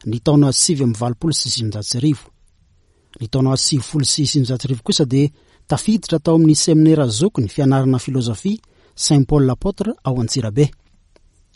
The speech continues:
Ary ny taona efatra amby sivifolo sy sivinjato sy arivo izy dia voaray hiditra tao amin'ny seminera Zokiny Saint Pierre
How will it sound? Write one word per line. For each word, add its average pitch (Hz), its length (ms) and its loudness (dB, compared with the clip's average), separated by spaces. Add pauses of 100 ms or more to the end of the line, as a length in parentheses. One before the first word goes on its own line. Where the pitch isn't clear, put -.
(480)
Ary 139 200 0
ny 139 100 2
taona 147 280 2
efatra 151 400 2
amby 139 240 2
sivifolo 147 440 0
sy - 160 -2
sivinjato 120 440 -4
sy 139 80 -2
arivo 160 180 0
izy 185 160 -2 (480)
dia 131 260 4
voaray 135 340 2
hiditra 160 240 0
tao 156 160 2
amin'ny 147 160 8
seminera 135 420 2
Zokiny 123 400 -2
Saint 127 280 0
Pierre 180 300 0